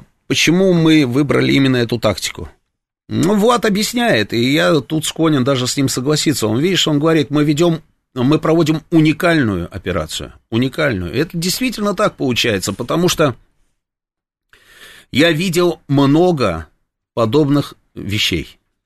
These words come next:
Ну, много я видел подобных вещей. Видел, а, как происходили там вот эти вот все события там в Белграде,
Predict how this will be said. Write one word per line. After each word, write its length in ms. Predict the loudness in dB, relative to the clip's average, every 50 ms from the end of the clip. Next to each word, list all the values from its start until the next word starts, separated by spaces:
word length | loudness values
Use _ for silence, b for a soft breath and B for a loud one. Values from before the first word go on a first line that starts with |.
| _ -10
Ну, 180 | -4 -2 0
много 400 | 2 4 4 4 4 4 2 0
я 140 | -2 0 0
видел 280 | 0 -2 -2 -2 -2 -2
подобных 540 | -2 -4 -2 0 0 0 -2 -4 -8 -6 -6
вещей. 440 | -4 -2 -2 -2 -2 -4 -6 -10 _ B B B B B B B B B B
Видел, 560 | 0 0 0 2 2 2 2 2 2 0 -2 _ -4
а, 360 | -2 0 0 0 0 -2 -4 -8 _ _ _ _ _ _ _ _ _ _ _ _ _ _ _ _ _ _ _ _ _ _ _ _ _ _ _ B B B B B B
как 540 | -2 -2 -2 0 -2 -10 -12 -12 -16 -20 -20 _ _ _ _ _ _ -4
происходили 640 | 0 0 0 0 0 -2 -2 0 2 0 2 2 0
там 240 | -2 -2 -4 -2 -2
вот 140 | -2 -2 -2
эти 140 | -2 -2 0
вот 160 | -2 -2 -2
все 140 | -2 -4 -2
события 460 | -2 -2 0 0 -2 -2 -2 -4 -6
там 200 | -6 -6 -6 -6
в 100 | -6 -2
Белграде, 800 | 0 2 2 2 2 2 0 0 0 0 -2 -6 -8 -10 -10